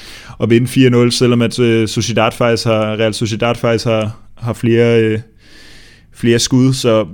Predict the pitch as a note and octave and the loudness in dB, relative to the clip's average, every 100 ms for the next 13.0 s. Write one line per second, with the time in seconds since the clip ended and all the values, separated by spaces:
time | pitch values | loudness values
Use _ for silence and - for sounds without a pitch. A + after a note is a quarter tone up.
0 | G#2 B2 A#2+ C#3 D3 C3+ D3 C#3 D3+ F3 | -4 -4 -2 -2 0 2 4 4 2 0
1 | C3+ A#2+ C3 C3+ - C#3+ C#3 C#3 C3 C3 | -4 0 0 0 -2 -2 0 -2 0 0
2 | C#3+ D3+ F3 E3+ C#3+ C#3+ D#3+ E3+ C3+ D3 | 2 2 2 2 0 0 0 0 0 0
3 | C3+ C3+ C3 - C3+ C#3 B2+ A#2+ A#2 A#2+ | 0 -2 -2 -4 -2 0 0 2 0 0
4 | A#2+ C3 - C#3+ A2 B2+ A#2 A2+ A#2 B2 | 0 0 0 0 2 2 2 0 -4 -2
5 | A#2 B2 C3 B2 C3 A2+ G#2+ G#2 A2+ A2+ | 0 0 -2 -2 -2 -2 -4 -6 -4 0
6 | A#2+ A#2+ A2 A2 G#2+ A#2 A#2 A#2+ A2 B2 | 0 0 0 -2 -2 -2 0 -2 -4 -4
7 | A2+ A2 B2 A2+ A#2 A#2 A#2+ A2 G#2+ G2+ | -4 -4 -4 -2 -2 -2 -2 -2 -4 -6
8 | - A#2 G#2+ B2 A#2+ A#2+ A2+ A2 A#2 A2+ | -4 -4 -2 -4 -2 -2 -2 -6 -4 -4
9 | G#2+ C3+ C3+ A2+ A#2 A#2+ A#2+ A2 A#2+ - | -2 -2 -2 -2 0 2 2 2 -2 -8
10 | - - - - - - - - - G#2 | -20 -20 -20 -20 -20 -20 -20 -20 -10 -6
11 | G2 C3 D#3+ C#3 C#3 B2 A#2+ A#2 A#2 C3+ | 0 2 2 0 -2 -2 -2 -2 0 0
12 | D3+ C3 C#3 C3+ B2 A#2 A2+ A#2+ A#2 A#2 | -2 -2 -2 0 -2 -2 -4 -4 -6 -8